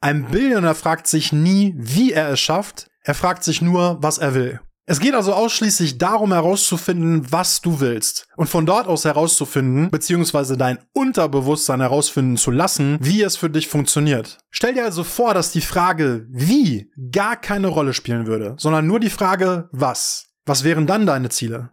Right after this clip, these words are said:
Wenn du genau wüsstest, du kannst nicht scheitern,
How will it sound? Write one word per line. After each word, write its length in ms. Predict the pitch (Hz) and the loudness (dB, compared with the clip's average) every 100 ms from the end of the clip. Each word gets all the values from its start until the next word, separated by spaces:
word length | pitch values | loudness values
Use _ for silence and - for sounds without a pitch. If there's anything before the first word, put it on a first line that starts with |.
| - | -4
Wenn 120 | 160 | 0
du 60 | 151 | 2
genau 440 | 151 175 254 233 | 2 2 2 2
wüsstest, 680 | 226 - - 151 170 - - | 2 0 2 0 0 -4 -4
du 140 | 143 | -4
kannst 580 | - - 214 226 - - | -2 -2 -2 -2 -4 -2
nicht 280 | 185 170 - | -2 -2 -2
scheitern, 580 | 160 143 123 113 113 | 0 0 -2 -6 -8